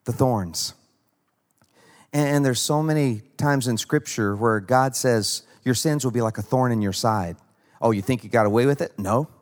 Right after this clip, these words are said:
The consequences are gonna get you like a thorn in the side. You, you see, the thorn has always been a symbol of the consequences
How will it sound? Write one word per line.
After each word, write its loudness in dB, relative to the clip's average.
The -6
consequences -2
are -6
gonna 0
get -2
you 0
like 0
a -10
thorn 0
in -2
the -2
side. -4
You, -4
you 2
see, -4
the 2
thorn 4
has 2
always 4
been 4
a 4
symbol 2
of 0
the 0
consequences 0